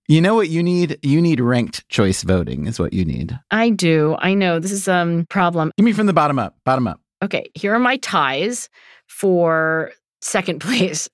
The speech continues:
Speaker 2: I have four of them. So I rated all of these an eight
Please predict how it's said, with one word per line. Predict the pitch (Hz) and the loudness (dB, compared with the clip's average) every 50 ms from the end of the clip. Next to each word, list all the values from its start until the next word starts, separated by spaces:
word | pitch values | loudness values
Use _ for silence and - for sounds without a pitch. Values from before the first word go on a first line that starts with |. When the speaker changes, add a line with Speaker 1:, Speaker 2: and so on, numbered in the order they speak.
| _ _ - | _ _ -8
Speaker 2:
I | 185 220 | -4 -2
have | 254 277 262 | -2 -2 -4
four | - - - - 254 233 214 196 175 | -4 -8 -8 -2 0 2 2 4 2
of | 160 143 131 | 2 0 -4
them. | 139 123 101 - 151 160 156 - - - - - | -8 -10 -10 -8 -8 -8 -8 -10 -18 -20 -14 -6
So | - 214 202 | -2 0 0
I | 151 180 | 2 2
rated | 214 214 220 226 247 240 254 254 247 - - - | 2 2 2 2 2 2 0 0 0 -2 -6 -4
all | 170 190 202 214 | -2 0 2 2
of | 226 208 | 0 0
these | 190 202 190 175 | -2 -4 -2 0
an | 165 156 - - | -2 -2 -4 -4
eight | 135 135 113 - - - | -10 -10 -10 -8 -10 -12